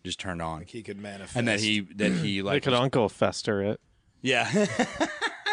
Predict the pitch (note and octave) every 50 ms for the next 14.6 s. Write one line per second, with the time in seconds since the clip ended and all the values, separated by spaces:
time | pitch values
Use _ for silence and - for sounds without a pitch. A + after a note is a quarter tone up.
0 | G4+ - - - F#4 - _ _ _ _ _ _ _ _ _ - - - D3 D3
1 | C3 B2 A2 - - - B2 - C#3 A#2 A2+ A2 G#2+ G2+ G#2 A2 A2 G#2+ G2+ F#2+
2 | F2 - - F2 F#2+ F#2+ - - - - - - D3 A#2+ - G3+ E3+ - - -
3 | G#2+ F#2 F#2 F#2 F#2 F#2+ F#2 F#2 F#2+ F#2+ C3 B2 - - - - F#2 - _ _
4 | _ _ _ _ _ _ _ - F2 G#2 E3 F#3 F#3 G3 G#3+ - - - - -
5 | C#3+ - B2 D#3 C#3+ D#3 F3+ A3+ - - G#3 F#3 D#3 A#2+ C3 C3 A#2 G#2+ A#2 A2+
6 | A2 A2+ - A#2+ A2 G2 G2+ A2 A#2 C3 A#2+ C3 B2+ C3 B2+ A#2 - - C3 C#3
7 | D3 D3 - C#3+ B2+ B2 A#2+ A#2+ A2+ G#2+ - - B2 - - G#2+ G2+ G2 F#2 A2+
8 | G2 G#2+ - C3+ C3 B2 - - B2 A#2 A2 G2 F2+ G#2 F#2+ E2+ G2+ G2 G#2 G#2+
9 | G#2+ - - G2 - - - G2 F#2+ - - - - - - - - A2+ A2+ F#2+
10 | G#2 G2+ - - C3 A#2+ A#2 A#2 A2+ G#2+ G#2 G#2 G2+ G2+ - - G2 - - -
11 | G2+ G2 - - - - _ _ _ _ _ _ _ _ _ - - F#2+ F2+ F2
12 | F2+ F2+ - G2+ G2+ G2 E2+ G#2 G#2 F#2+ G2 F2+ F#2+ F2+ G2 F#2 G2+ G2 F#2 F2+
13 | F2+ F2 F2+ G2+ - _ _ _ _ _ _ _ _ _ _ _ _ _ _ _
14 | _ _ - F#2+ F#2 F#2 F#2 F#2 F2+ F2+ F2